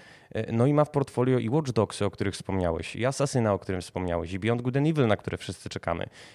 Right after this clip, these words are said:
i Księcia Persji, i Raymana, i Rabidsy, Ghost Recona, no, mógłbym długo wymieniać.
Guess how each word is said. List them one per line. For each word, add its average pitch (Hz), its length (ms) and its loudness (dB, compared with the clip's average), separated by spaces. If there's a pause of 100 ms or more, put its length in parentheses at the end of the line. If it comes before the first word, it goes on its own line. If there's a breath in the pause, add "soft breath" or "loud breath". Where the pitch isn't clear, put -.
i - 80 -10
Księcia 123 280 2
Persji, 143 420 2
i 98 60 0
Raymana, 123 520 4
i 104 260 -2
Rabidsy, 135 540 -2
Ghost 113 300 0
Recona, 120 640 6
no, 117 160 0
mógłbym 143 260 2
długo 143 200 2
wymieniać. 139 460 4